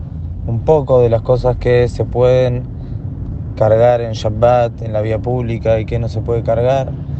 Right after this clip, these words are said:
Si bien hay mucho más alajot, pero por lo menos de esta manera ya vimos un poco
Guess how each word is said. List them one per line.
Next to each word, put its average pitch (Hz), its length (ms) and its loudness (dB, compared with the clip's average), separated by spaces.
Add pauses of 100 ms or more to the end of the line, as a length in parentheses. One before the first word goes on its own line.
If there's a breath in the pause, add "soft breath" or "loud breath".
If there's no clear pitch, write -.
(140 loud breath)
Si - 220 -6
bien 127 220 0
hay 127 100 0
mucho 127 320 -2
más 127 500 0 (480)
alajot, 127 600 2 (1000 loud breath)
pero 131 380 2 (300)
por 120 120 -2
lo 113 80 0
menos 123 240 2
de 120 80 0
esta 120 160 -2
manera 120 360 0
ya 120 320 2 (640 loud breath)
vimos 117 360 -2
un 110 160 -2
poco 120 460 2